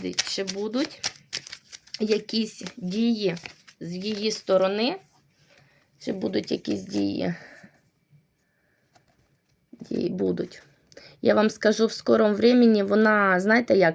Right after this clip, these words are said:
покаже своє обличчя, хто вона насправді така. В скорому времені вона на вас буде прямо нападати.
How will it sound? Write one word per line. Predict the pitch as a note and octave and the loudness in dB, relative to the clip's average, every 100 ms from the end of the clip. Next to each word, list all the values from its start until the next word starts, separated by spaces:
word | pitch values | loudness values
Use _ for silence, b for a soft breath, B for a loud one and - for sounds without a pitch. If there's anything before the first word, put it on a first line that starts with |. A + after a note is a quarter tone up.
| - | 0
покаже | - G#3+ - A#3 A3+ | -2 2 2 2 0
своє | - G#3 G3+ | -2 -2 0
обличчя, | G3+ F#3 F3 F3 F3 | 0 0 -2 0 -8
хто | - C4 | 0 2
вона | A#3+ G#3 | 4 2
насправді | F#3+ F#3 - F#3+ G3 | 0 -2 -4 -2 -4
така. | F#3+ - - - B B B B B | -6 -8 -12 -12 B B B B B
В | |
скорому | - A#3 A#3+ | 2 6 6
времені | B3 C4 | 6 6
вона | A#3 A3+ | 6 6
на | A3+ | 6
вас | A3 G#3+ | 6 4
буде | G3 A3 G#3+ | 2 4 4
прямо | - G#3 G#3+ | 4 4 4
нападати. | G#3 G#3 G#3 G#3 G#3+ F#3+ E3 D#3+ - | 4 6 4 4 4 6 2 2 -12